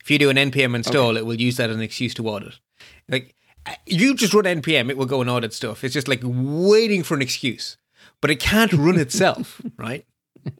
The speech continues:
Speaker 1: So if you don't touch it, it won't happen. Whereas Dependabot runs in the, i-, i-, is a scheduled task in GitHub.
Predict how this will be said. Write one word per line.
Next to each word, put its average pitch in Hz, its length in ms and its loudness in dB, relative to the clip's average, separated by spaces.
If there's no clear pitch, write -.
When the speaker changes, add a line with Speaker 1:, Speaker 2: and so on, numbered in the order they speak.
Speaker 1:
So - 120 -2
if 127 160 2
you 196 160 4
don't 170 260 0
touch 240 300 2
it, 107 120 0
it 123 100 -4
won't 113 200 -4
happen. 123 340 -4
Whereas 120 180 0
Dependabot 123 760 0
runs 127 280 -2
in 120 100 -8
the, 120 60 -8
i-, 135 360 -6
i-, 147 200 -2
is 139 160 -2
a 156 40 -2
scheduled 135 520 0
task 139 480 -4
in 117 260 -4
GitHub. 120 440 0